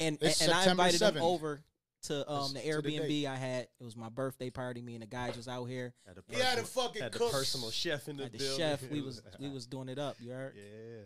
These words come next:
Speaker 2: He had a fucking cook.
Speaker 3: Uh,
Speaker 1: Yeah,
Speaker 2: It's
Speaker 1: we
Speaker 2: just
Speaker 1: was
Speaker 2: like the thought process of that. Your, uh, your homie, Will, uh, Ma-, Major C E O.
Speaker 1: Yeah, that's my
Speaker 3: Mm-hmm.
Speaker 1: boy,
Speaker 2: Yeah,
Speaker 1: man. He
Speaker 2: the,
Speaker 1: came
Speaker 2: the
Speaker 1: through, shot the video for me on a
Speaker 2: Yeah.
Speaker 1: yacht.
Speaker 3: Shout out Major.
Speaker 1: Major C E O,
Speaker 3: Mm-hmm.
Speaker 1: my boy.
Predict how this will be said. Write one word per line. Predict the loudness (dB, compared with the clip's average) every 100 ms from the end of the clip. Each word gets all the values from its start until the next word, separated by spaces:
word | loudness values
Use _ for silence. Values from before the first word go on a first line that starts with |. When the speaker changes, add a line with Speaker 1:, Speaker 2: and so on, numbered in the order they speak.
| -16 -6
Speaker 2:
He | -4
had | -4
a | -6
fucking | -10 -12 -14
cook. | -20 -20 -20 _ _ _ _
Speaker 3:
Uh, | -18 -14
Speaker 1:
Yeah, | -8
Speaker 2:
It's | -6
Speaker 1:
we | -4
Speaker 2:
just | -4 -2
Speaker 1:
was |
Speaker 2:
like | -4
the | -6
thought | -8 -4 -4 -6
process | -10 -8 -8 -10
of | -10
that. | -10 -10
Your, | -12 -12
uh, | -12 -14 -16 -16 -20 -20 -20
your | -16
homie, | -14 -12 -12 -14
Will, | -14 -14 -14
uh, | -14 -14 -16
Ma-, | -16 -16 -20 _
Major | -12 -12 -12
C | -14 -14 -14
E | -14
O. | -16 _
Speaker 1:
Yeah, | -10 -10 -8
that's | -10 -10
my | -10
Speaker 3:
Mm-hmm. | -6
Speaker 1:
boy, | -6 -6
Speaker 2:
Yeah, |
Speaker 1:
man. | -8 -8
He | -8
Speaker 2:
the, | -8
Speaker 1:
came | -10
Speaker 2:
the | -10
Speaker 1:
through, | -8 -8
shot | -6 -8
the | -10
video | -10 -8 -8
for | -10 -12
me | -12 -14
on | -14 -14
a |
Speaker 2:
Yeah. | -6 -4 -2
Speaker 1:
yacht. | -4 _ _
Speaker 3:
Shout | -20
out | -20 -18
Major. | -18 -18 _ _ _ _ _
Speaker 1:
Major | -14 -12 -12
C | -12 -12 -12 -10
E |
O, | -8 -8 -10 _ _ _
Speaker 3:
Mm-hmm. | -16
Speaker 1:
my | -14
boy. | -8 -6 -6